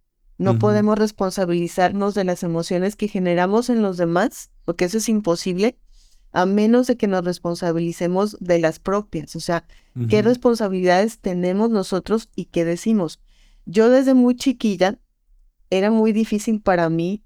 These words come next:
Speaker 1: decir "te amo" o "te
Speaker 2: Ujú.
Speaker 1: quiero". Y no porque no lo sintiera, sino porque tenía tanto miedo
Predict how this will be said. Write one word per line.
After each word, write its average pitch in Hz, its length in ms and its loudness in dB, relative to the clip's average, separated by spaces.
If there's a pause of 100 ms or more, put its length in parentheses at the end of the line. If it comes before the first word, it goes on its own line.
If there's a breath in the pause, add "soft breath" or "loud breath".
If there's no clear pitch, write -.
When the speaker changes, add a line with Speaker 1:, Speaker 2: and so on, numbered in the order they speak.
Speaker 1:
decir 175 480 -6
"te 180 140 0
amo" 175 340 0 (600)
o 175 160 2
"te 160 80 0
Speaker 2:
Ujú. 131 80 -6
Speaker 1:
quiero". 170 380 0 (640)
Y 190 80 -2
no 208 180 0
porque 269 300 2
no 208 160 2
lo 233 140 4
sintiera, 208 680 -2 (380)
sino 196 320 -2
porque 190 300 -4
tenía 214 360 2
tanto 285 720 2
miedo 269 600 4